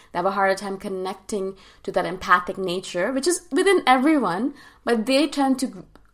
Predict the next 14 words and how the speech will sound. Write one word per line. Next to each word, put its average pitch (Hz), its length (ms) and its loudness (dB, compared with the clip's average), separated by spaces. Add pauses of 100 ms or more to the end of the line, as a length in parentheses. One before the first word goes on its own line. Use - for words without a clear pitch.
mostly 226 460 2
macho 185 340 -2
males, 180 340 -2
try, 202 280 -4
tend 226 400 -4
to 220 80 -2
work 190 320 0
more 190 260 -2
with 190 140 -6
their 180 100 -4
masculinity, 185 840 0
with 165 180 -10
their 165 120 -6
stronger 185 920 0